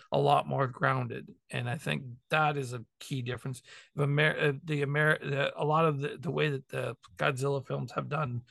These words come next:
centered around the monarch story and everything like this, it's just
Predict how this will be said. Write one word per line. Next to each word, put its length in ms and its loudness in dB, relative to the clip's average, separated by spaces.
centered 340 -2
around 240 2
the 80 0
monarch 580 -2
story 460 -4
and 100 -8
everything 400 -8
like 220 -8
this, 200 -10
it's 220 -10
just 240 -4